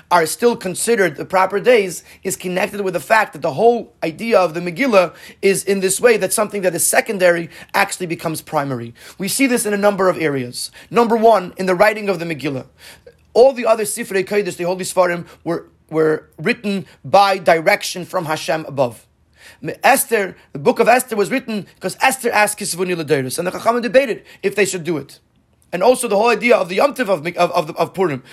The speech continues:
and reading the Megillah, Esther asked Kivuni Ladeiros, and the sages didn't know if they should. So it seems to start out as a, a, a secondary sefer, something that came from, from below. But in the end, we see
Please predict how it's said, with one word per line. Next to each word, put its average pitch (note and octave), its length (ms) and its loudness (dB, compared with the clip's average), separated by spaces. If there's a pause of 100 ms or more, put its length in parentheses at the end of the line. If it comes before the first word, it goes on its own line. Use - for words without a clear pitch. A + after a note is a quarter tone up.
(140)
and F#3 160 -6
reading C#4+ 240 2
the A#3 80 -4 (100)
Megillah, - 500 -6 (100)
Esther G#3 280 2
asked F#3+ 300 0
Kivuni G3 300 -2
Ladeiros, F3+ 520 0 (300)
and F3+ 120 -2
the F3+ 80 0
sages F#3 300 -2
didn't F#3+ 200 -2
know F#3+ 100 2
if F#3 80 -8
they F3+ 100 -4
should. D#3 340 -6 (460)
So G3 140 0
it F#3+ 100 4
seems C4+ 400 2
to G#3+ 100 -2
start G#3 280 4
out G3+ 180 4
as F#3+ 280 0
a, D3 180 -10
a, F#3+ 380 2
a F3+ 40 -10
secondary A#3 540 -2
sefer, C#3+ 420 -6 (180)
something A3 220 -4
that F#3 140 2
came G#3+ 200 -4
from, G#3 260 -2
from G3 240 -2
below. G#3 380 2 (480)
But F3+ 120 2
in F3+ 60 0
the F#3+ 120 2
end, B3 160 2
we A3 100 -6
see A#3 500 0